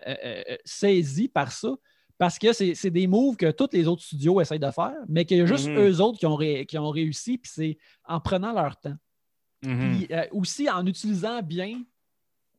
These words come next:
Speaker 1: le, le, le, les, les idées qui, genre, comme, tu sais, je connais pas, là, je, je, je connais ça plus, mais je connais pas les, tous ces monstres-là par cœur.
Speaker 2: Mhm.
Speaker 1: Mais quand ils amènent Mothra dans le film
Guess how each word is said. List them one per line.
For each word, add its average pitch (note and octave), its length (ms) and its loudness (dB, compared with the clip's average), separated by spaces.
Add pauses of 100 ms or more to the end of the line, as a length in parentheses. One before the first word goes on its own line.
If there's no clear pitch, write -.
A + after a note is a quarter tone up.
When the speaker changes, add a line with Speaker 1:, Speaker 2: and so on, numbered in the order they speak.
(460)
Speaker 1:
le, D#3 320 -2
le, D3+ 180 -2
le, D3 180 -2
les, D3+ 200 -6
les D#3+ 440 -4
idées F#3+ 280 0
qui, D#3 280 -6
genre, E3+ 140 0
comme, F3+ 140 -4
tu B3+ 120 -6
sais, C4+ 120 -8 (400)
je - 140 -10 (100)
connais G3 240 4
pas, - 500 0 (140)
là, G3 160 4
je, D#3+ 280 -2
je, C3+ 160 -10
je - 60 -14 (220)
connais D#3 220 -4
ça D#3 160 -4
plus, A#3+ 280 -6
mais E3+ 200 -4
je - 80 -12
connais F3 180 -2
pas C4 180 -2
les, D3 380 -4
tous F3 100 -6
ces D#3+ 180 -4
monstres-là D3+ 480 -2
par - 200 -8
cœur. G3 280 -4 (400)
Speaker 2:
Mhm. B2 320 -6
Speaker 1:
Mais F3 160 0
quand A#3 160 -2
ils C#4+ 80 0
amènent F3 340 0
Mothra D3+ 580 -4
dans D3 140 -6
le C#3 60 -8
film F#3 420 -8